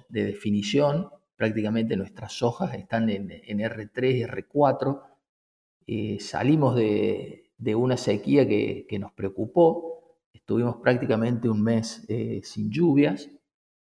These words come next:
Y bueno, se acrecentaron un poco las aplicaciones, sobre todo, eh, para defoliadoras. Eh, prácticamente hemos aplicado el cien por ciento de, de nuestros lotes.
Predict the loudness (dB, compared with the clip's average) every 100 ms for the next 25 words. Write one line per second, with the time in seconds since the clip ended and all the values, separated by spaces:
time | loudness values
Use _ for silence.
0 | _ _ _ -4 -2 2 4 4 4 4
1 | 0 2 2 2 0 0 4 6 6 2
2 | 4 4 4 2 0 -2 -4 -4 2 4
3 | 4 0 -4 -4 -2 2 4 4 2 0
4 | -4 -8 -14 -8 -8 -8 -8 -6 -6 -8
5 | -8 -6 -2 2 6 6 6 2 -2 -12
6 | -20 _ -12 -10 -10 -6 -4 -4 -8 -6
7 | -4 -4 -4 -4 -4 -8 -8 -8 -12 -10
8 | -8 -4 -4 -4 -6 -8 -6 -8 -6 -6
9 | -4 -6 -8 -14 _ -18 -18 -14 -12 -2
10 | 4 4 2 -4 -6